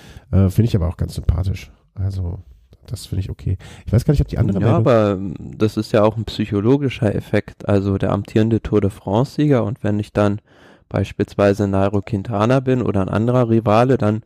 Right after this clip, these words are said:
Speaker 2: schöpfe ich aus so einem Bild natürlich enorm viel Kraft und Mut.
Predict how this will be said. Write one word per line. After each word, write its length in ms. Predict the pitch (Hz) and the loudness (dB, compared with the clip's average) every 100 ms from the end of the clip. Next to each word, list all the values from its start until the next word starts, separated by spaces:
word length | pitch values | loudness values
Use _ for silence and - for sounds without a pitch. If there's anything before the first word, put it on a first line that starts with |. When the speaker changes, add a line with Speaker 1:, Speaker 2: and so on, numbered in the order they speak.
| _ _ - | _ _ -20
Speaker 2:
schöpfe 400 | - 104 - 120 | -2 -2 0 -2
ich 120 | - | 0
aus 180 | 110 - | -2 0
so 80 | |
einem 240 | 110 113 107 | -2 -2 0
Bild 200 | 120 123 | 0 0
natürlich 420 | 107 - 113 110 | -2 -2 -4 -2
enorm 300 | 110 104 113 | -2 -2 -2
viel 180 | - 107 | -4 -6
Kraft 380 | - 110 113 - | 0 -2 -2 -4
und 180 | 107 131 | -4 2
Mut. 300 | 131 98 | 2 2